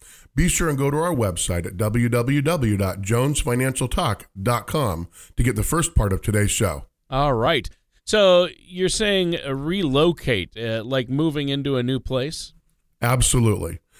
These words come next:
Speaker 1: Seniors flock to places like Florida or Arizona for more than just the weather, Tony. Neither of those two states have state income tax.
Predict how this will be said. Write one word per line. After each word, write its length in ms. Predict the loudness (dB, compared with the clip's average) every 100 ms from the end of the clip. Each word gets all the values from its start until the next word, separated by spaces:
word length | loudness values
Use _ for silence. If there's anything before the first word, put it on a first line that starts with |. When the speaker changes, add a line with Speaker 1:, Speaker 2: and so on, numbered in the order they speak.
| -20 -10
Speaker 1:
Seniors 560 | -2 2 2 2 0 -2
flock 600 | -4 -8 -4 -2 -2 -2
to 80 | -4
places 480 | 0 0 0 -2 -2
like 220 | -4 -6
Florida 580 | -4 0 2 4 2 0
or 320 | -2 -4 -4
Arizona 640 | -2 0 0 0 0 -2 -6 -14 -14
for 160 | -4 0
more 200 | 0 0
than 140 | 0
just 260 | 0 -2 0
the 80 |
weather, 400 | 0 2 0 0
Tony. 400 | 0 -2 -4 -12 -20 _ _ _
Neither 360 | -2 0 2 0
of 120 | 2
those 200 | 0 0
two 200 | 2 2
states 360 | 2 0 0 0
have 220 | 0 -2
state 360 | -4 -2 -2 -2
income 460 | -2 0 0 0 -2
tax. 520 | -4 -6 -10 -8